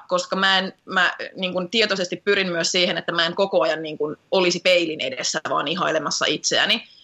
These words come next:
Se on helvetin raskasta, mutta siis kun siinä rupeaa oikeasti, niinku, miettimään, että kyllähän jokainen tykkää itseänsä peilistä katsoa, ja mun mielestä siinä ei ole mitään hävettävää.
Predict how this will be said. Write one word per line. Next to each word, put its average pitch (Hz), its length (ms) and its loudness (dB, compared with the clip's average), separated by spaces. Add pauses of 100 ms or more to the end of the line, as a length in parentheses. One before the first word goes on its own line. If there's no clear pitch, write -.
(160)
Se 240 100 0
on 240 60 2
helvetin 262 300 4
raskasta, 226 440 0
mutta 190 220 -6
siis 190 140 -6
kun 196 120 -14
siinä 208 140 0
rupeaa 190 220 2
oikeasti, 196 280 -2
niinku, 180 180 -6
miettimään, 185 460 -2
että - 80 -8
kyllähän 202 240 0
jokainen 170 360 0
tykkää 156 560 -4
itseänsä 151 420 -4
peilistä 135 380 -4
katsoa, 143 340 -2
ja 175 60 4
mun 196 120 0
mielestä 185 160 -2
siinä 190 180 2
ei 147 80 -2
ole 143 60 -6
mitään 143 220 -2
hävettävää. 156 600 0